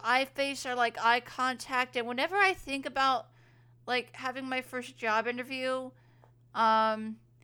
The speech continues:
it can be a bit, you know, <laughs> a bit anxiety fuel for me,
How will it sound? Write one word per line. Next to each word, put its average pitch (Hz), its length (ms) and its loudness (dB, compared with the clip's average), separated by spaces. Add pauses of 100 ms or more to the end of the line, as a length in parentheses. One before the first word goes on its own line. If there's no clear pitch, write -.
(380)
it 247 220 -4
can 294 460 2
be 262 400 -4
a 233 140 0
bit, 233 500 -4 (640)
you 226 180 -6
know, 220 340 2
<laughs> - 1160 -10
a - 120 -2
bit 233 320 -4
anxiety 233 680 0
fuel 247 420 -4
for 262 180 -8
me, 262 460 -6